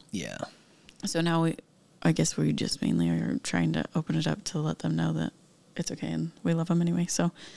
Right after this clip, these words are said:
Speaker 2: that's where we're at. Let us know if there's a better plan.
Speaker 1: Yeah, please. We'd
Speaker 2: That'd be
Speaker 1: love to
Speaker 2: great.
Speaker 1: share, or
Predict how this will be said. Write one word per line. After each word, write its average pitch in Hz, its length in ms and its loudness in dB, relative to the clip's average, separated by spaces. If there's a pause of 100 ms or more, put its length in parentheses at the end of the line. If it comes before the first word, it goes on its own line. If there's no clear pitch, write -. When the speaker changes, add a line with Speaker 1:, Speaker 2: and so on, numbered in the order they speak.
(200)
Speaker 2:
that's 202 180 4
where 226 120 2
we're 208 120 0
at. 156 300 -2
Let 165 100 0
us 170 140 -2
know 175 80 2
if 170 80 -4
there's 160 160 0
a 147 40 0
better 147 180 4
plan. 151 360 2 (400)
Speaker 1:
Yeah, 87 220 0
please. 80 500 -4 (220)
We'd - 100 -10
Speaker 2:
That'd 175 60 2
be 170 60 2
Speaker 1:
love 156 40 0
to - 120 -12
Speaker 2:
great. 139 120 0
Speaker 1:
share, 85 360 -4
or 92 300 -8